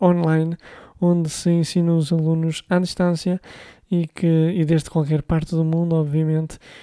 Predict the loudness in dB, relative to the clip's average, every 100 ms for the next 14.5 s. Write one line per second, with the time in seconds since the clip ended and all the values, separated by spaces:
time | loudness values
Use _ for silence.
0 | -20 _ 0 2 2 2 0 -4 -10 _
1 | -6 -4 0 -2 -2 -10 _ -2 0 2
2 | 0 0 0 0 2 2 2 0 -2 -8
3 | _ 0 0 2 2 2 2 0 0 0
4 | -2 -2 -2 -4 -6 -2 -2 0 -2 -4
5 | -6 -4 -6 0 2 2 0 -6 -20 -20
6 | _ 0 2 2 0 0 -2 0 0 0
7 | -4 0 0 2 2 2 2 0 0 -2
8 | -2 -6 -2 -2 -4 -4 -4 -2 -2 -2
9 | -2 -4 _ -4 2 4 4 2 -2 -14
10 | -20 -20 -20 _ -20 -14 -2 0 4 2
11 | 2 -2 -12 -20 _ -2 2 2 0 -4
12 | -4 -2 -2 -2 -6 -2 -4 -4 -10 -6
13 | -2 -2 0 0 2 4 2 2 -2 -2
14 | 0 0 0 -2 -4